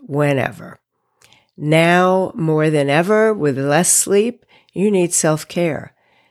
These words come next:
And as always, your eating still needs to correspond to your body's hunger and fullness signals. That's how we eat, right?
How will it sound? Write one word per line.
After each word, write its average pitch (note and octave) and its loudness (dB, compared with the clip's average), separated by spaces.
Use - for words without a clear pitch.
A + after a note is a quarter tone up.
And D3+ 0
as C#3+ 0
always, D3 2
your D#3 0
eating E3 2
still A#3+ 0
needs A3 2
to F#3 -6
correspond D3+ -2
to - -6
your C#3+ 0
body's C3+ 0
hunger D3 -2
and G3 0
fullness D#3 -2
signals. C#3 -2
That's C3+ 0
how D3 2
we E3 2
eat, D#3 2
right? C3+ 0